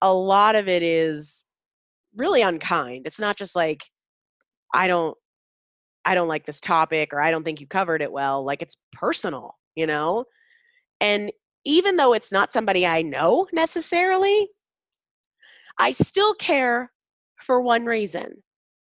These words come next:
I personally believe that there is a growth opportunity for me in everybody's feedback. Even if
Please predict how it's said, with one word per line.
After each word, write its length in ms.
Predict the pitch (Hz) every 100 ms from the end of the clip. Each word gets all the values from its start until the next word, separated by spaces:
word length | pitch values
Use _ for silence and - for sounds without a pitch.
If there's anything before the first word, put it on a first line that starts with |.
| _ _ _ _ _ _ _ _ _ -
I 300 | 233 285 349 -
personally 760 | - 240 240 - 262 254 254
believe 680 | 226 190 170 160 185 262 269 _ _ _ _ _ _ _ _
that 240 | 185 208 -
there 200 | 214 220
is 140 | 214
a 60 | 180
growth 500 | 151 160 160 180 -
opportunity 800 | 196 220 226 - 240 254 269 285
for 200 | - 285
me 460 | 285 294 330 349 - _ _ _ _ _ _ _ -
in 140 | 220 -
everybody's 800 | 226 214 208 220 208 196 190 190
feedback. 680 | - 196 170 156 - - - _ _ _ _ _ _ _ _ _ _ _ _ -
Even 360 | 330 349 349
if 460 | 339 220 277 - -